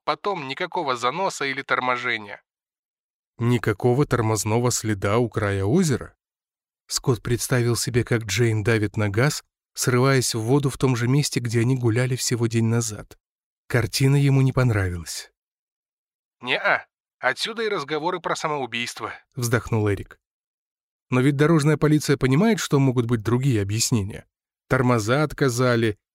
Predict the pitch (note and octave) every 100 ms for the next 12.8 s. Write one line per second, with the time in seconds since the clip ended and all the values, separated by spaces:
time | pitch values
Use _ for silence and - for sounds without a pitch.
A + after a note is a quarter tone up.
0 | _ D#3+ D3+ A2+ - C#3+ C3 C3 - C3
1 | A#2 A2+ A2 A#2 C#3+ - _ - B2 C3
2 | D3+ D3 C#3 B2 B2 A#2+ B2 A#2 D3+ B2+
3 | G#2+ - G#2 G#2+ G#2 - - _ _ _
4 | _ _ _ _ _ _ _ - A#2+ A3
5 | B3+ B3 A#3 - A3+ A#3+ A#3 - G#3 G#3+
6 | G#3+ F#3+ G#3+ G3+ E3+ G3+ F#3+ F#3+ F#3 F3+
7 | A3+ D#3+ A2+ F#2+ - _ _ G#2+ A#2 E3+
8 | - F#3 F3+ F3+ F3 E3 E3 F3 D#3+ -
9 | C3 D#3 D3+ - - A#2+ A#2 F3 - F3+
10 | F#3 C3+ A2+ A#2 C3 C3+ _ _ _ _
11 | _ _ _ _ _ - - - A#2+ B2
12 | A2+ A2+ A2 G2+ - G2+ -